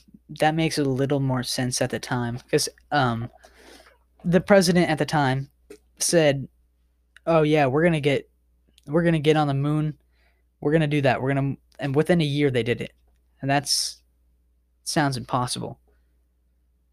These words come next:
I mean, obviously now we have the technology to do it, but at the time it li-, it made more sense. Whereas now, the flat Earth community, you're just, come on, dude.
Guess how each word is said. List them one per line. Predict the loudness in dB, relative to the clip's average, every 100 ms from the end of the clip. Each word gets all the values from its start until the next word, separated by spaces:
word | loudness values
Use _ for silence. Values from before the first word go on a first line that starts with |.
| _ _
I | -2
mean, | 0 -2 -2
obviously | 2 2 2 -2 -2
now | -2 -2 -2
we | -4
have | -6
the | -6
technology | -6 -6 -4 -6 -6 -6
to | -6
do | -4 -4
it, | -6 _ _ -10
but | -4 -2
at | -2 -4
the |
time | -6 -4 -2 -2
it | -2
li-, | -4 -6 _ -8
it |
made | 0 0 2
more | 0 0
sense. | 0 -2 -2 -6 -10 _ _ _ _ _ _
Whereas | 2 2 2
now, | 2 2 2 2 -2 _ _ _ _ _ _ _ _
the | -12
flat | 2 4 4
Earth | 2 -2 -4
community, | -4 -2 -2
you're | -2 -2
just, | -2 -4 -6 _ _ _ _ _ _ _ _ _ -8
come | -4 -4
on, | -4 -6
dude. | -4 -4